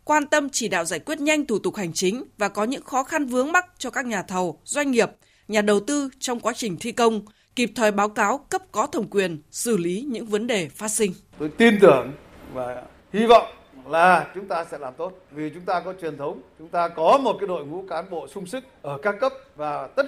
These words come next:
Speaker 2: cả vì nhân dân phục vụ. Chúc Hòa Bình sớm trở thành một cái điểm sáng về phát triển kết cấu hạ tầng. Nó vừa là động lực, nó vừa là mục tiêu, nó vừa là cái nguồn cảm hứng cho sự phát triển. Rất mong là các đồng chí đã và đang làm tốt rồi, sẽ làm tốt hơn.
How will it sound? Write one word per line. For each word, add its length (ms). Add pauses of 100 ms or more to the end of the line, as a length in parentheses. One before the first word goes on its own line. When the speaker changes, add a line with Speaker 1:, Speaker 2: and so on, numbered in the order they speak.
Speaker 2:
cả 240
vì 100
nhân 160
dân 180
phục 160
vụ. 140 (140)
Chúc 120 (120)
Hòa 160
Bình 320
sớm 280
trở 140
thành 260
một 120
cái 100
điểm 200
sáng 280 (600)
về 180
phát 240
triển 220
kết 60 (100)
cấu 140
hạ 100
tầng. 200 (280)
Nó 120
vừa 360
là 100
động 260
lực, 220
nó 120
vừa 260
là 120
mục 160 (100)
tiêu, 300 (320)
nó 140
vừa 400
là 440 (120)
cái 80
nguồn 220 (100)
cảm 280
hứng 260
cho 120
sự 140
phát 120 (100)
triển. 100 (300)
Rất 140
mong 240
là 60
các 120
đồng 220
chí 60 (360)
đã 180
và 260
đang 240
làm 220
tốt 160
rồi, 180 (260)
sẽ 80
làm 240
tốt 100
hơn. 220